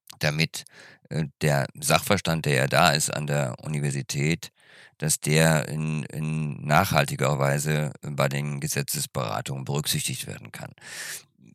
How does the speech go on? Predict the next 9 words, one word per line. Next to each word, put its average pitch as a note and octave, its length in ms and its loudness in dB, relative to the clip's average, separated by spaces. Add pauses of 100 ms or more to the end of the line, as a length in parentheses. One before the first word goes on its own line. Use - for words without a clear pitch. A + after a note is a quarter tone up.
(100)
Auch F2+ 140 -2
da F#2+ 380 8 (520)
der E2 100 4
Blick D#2+ 240 2
in D#2+ 140 -2
die D#2 100 4
Rechtsgeschichte, F2 1120 4 (220)
die, E2 360 2 (480)
äh, D#2 220 -2